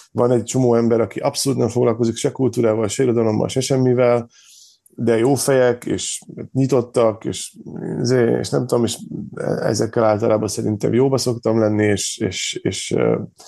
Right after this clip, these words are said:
az így teljesen jó. Hát nyilván van egy rétege az emberiségnek, akik abszolút teljesen egyrészt nem foglalkoznak a kultúrával, nem is szeretik. Nyilván én, én, én abból a szempontból azért szerencsés vagyok, hogy ők az egyetlenek, vagy ez, ez a réteg az egyetlen, amivel nem nagyon.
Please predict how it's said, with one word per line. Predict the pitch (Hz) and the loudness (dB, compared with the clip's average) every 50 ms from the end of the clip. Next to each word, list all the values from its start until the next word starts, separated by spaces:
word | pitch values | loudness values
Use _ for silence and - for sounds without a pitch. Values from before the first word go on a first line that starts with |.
| - - - - - _ _ | -20 -20 -20 -20 -20 _ _
az | - 98 | -10 -6
így | - | -2
teljesen | - 165 160 151 - 156 147 | 2 2 2 4 4 4 4
jó. | 143 135 - | 4 2 0
Hát | - - - _ - 220 226 | -6 -20 -10 _ 0 4 4
nyilván | 202 170 147 139 | 6 6 4 4
van | 147 139 | 4 4
egy | 127 123 | 4 4
rétege | 123 123 120 117 123 113 113 113 113 117 - - | 4 4 4 2 2 2 4 4 2 2 0 0
az | - 101 113 | 0 0 2
emberiségnek, | 117 113 110 123 139 127 - 139 156 151 139 143 156 143 - - | 2 2 2 2 2 2 2 2 2 2 4 4 2 2 2 0
akik | 160 151 - 127 120 - | 0 0 -2 -6 -10 -10
abszolút | - 127 - - - - - - - - _ | -10 -10 -10 -10 -8 -6 -4 -4 -6 -6 _
teljesen | - - - - - - 101 - 117 117 117 117 - - - | -4 -2 0 0 0 0 -2 -2 -2 -2 -2 -2 -6 -6 -4
egyrészt | - 131 123 117 110 - | -2 0 0 0 0 0
nem | 131 139 | -2 -2
foglalkoznak | - - 147 139 127 127 131 131 131 | 0 2 2 2 2 2 0 0 0
a | 120 117 | 0 0
kultúrával, | 131 131 120 123 135 123 117 117 117 120 | 0 0 0 0 2 2 2 2 2 2
nem | 131 139 147 | 2 2 2
is | 147 | 0
szeretik. | - - 160 151 147 139 147 151 139 - - - - - - - _ - | 0 0 0 0 2 2 0 0 -2 -4 -8 -20 -20 -20 -20 -20 _ -2
Nyilván | 127 139 131 123 123 - | 0 2 2 2 2 0
én, | - - 131 127 127 - | 0 0 2 2 2 2
én, | - 127 123 127 127 - - - - 107 107 127 131 - | 2 2 2 0 -2 -4 -6 -6 -6 -2 0 0 0 2
én | - 135 131 | 2 2 4
abból | 131 131 135 135 131 | 4 4 4 2 2
a | |
szempontból | 117 - 127 123 110 117 117 110 113 107 | 2 2 0 -2 0 0 0 2 2 2
azért | 110 113 107 | 2 0 0
szerencsés | - 120 113 107 107 110 104 101 | 0 0 0 -2 -2 -4 -4 -2
vagyok, | 113 113 113 | -2 -2 0
hogy | - - | 0 0
ők | 127 117 113 | 0 0 2
az | 113 98 | 0 0
egyetlenek, | 113 110 107 110 104 98 107 113 104 104 101 104 - | 2 2 2 2 0 0 0 0 0 0 -2 -2 -2
vagy | 110 107 | 0 0
ez, | 113 110 110 | 2 2 0
ez | 120 65 - 110 | 0 0 0 2
a | 117 | 2
réteg | 110 113 110 - - 107 | 2 2 0 0 -2 -2
az | 104 101 | -2 -2
egyetlen, | 113 110 110 101 - 104 101 | -2 -2 -2 -2 0 0 0
amivel | 101 101 101 101 95 | 2 2 2 2 2
nem | 101 104 | 2 2
nagyon. | 104 107 107 104 | 2 2 0 0